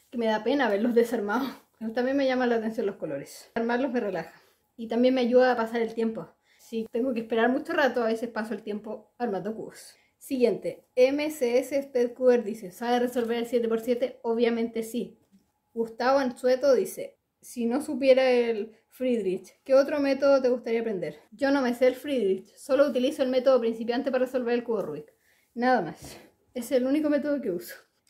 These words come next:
X, Kevin Díaz, veintitrés cuatro, dice, "¿Cuánto valen los cubos en Chile?" Depende. Hay unos bien caros y otros más baratos.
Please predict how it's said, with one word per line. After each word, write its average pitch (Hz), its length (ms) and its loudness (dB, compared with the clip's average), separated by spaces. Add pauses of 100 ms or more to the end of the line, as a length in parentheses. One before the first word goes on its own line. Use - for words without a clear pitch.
(280)
X, 247 640 0
Kevin 247 360 2
Díaz, 240 500 0
veintitrés 226 520 -4
cuatro, 240 480 0
dice, - 460 -12 (760)
"¿Cuánto 302 320 -4
valen 240 240 4
los 220 100 -4
cubos 214 200 -8
en 214 80 -8
Chile?" 233 480 -6 (340)
Depende. 254 560 0 (360)
Hay 233 180 -4
unos 233 120 -2
bien 240 200 0
caros 285 360 2
y 269 80 0
otros 240 160 2
más 233 140 -4
baratos. 190 400 -4